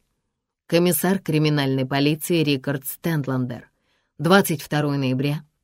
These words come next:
суббота, время четырнадцать ноль три. На этом допросе с целью сбора информации присутствует. Рикард придвинул магнитофон мужчине в костюме стального цвета, жестом показывая, чтобы тот назвал своё имя.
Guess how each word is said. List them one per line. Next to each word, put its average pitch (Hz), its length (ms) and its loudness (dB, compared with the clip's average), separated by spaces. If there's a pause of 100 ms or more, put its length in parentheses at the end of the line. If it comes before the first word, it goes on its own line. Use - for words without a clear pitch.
суббота, 143 600 -4 (360)
время 170 400 4
четырнадцать 139 760 -4
ноль 131 180 -2
три. 127 260 -8 (460)
На 196 160 6
этом 196 240 2
допросе 165 480 2
с - 40 -6
целью 151 420 2
сбора 143 420 2
информации 139 720 -2
присутствует. - 880 -6 (500)
Рикард 170 500 2
придвинул 147 540 0
магнитофон 139 680 -2
мужчине 139 500 -2
в 127 60 -16
костюме 135 480 -4
стального 131 480 -2
цвета, 156 460 -2 (420)
жестом 220 440 4
показывая, 170 680 0
чтобы 143 340 -2
тот 151 320 -2
назвал 135 400 -2
своё 131 300 -2
имя. 123 320 -4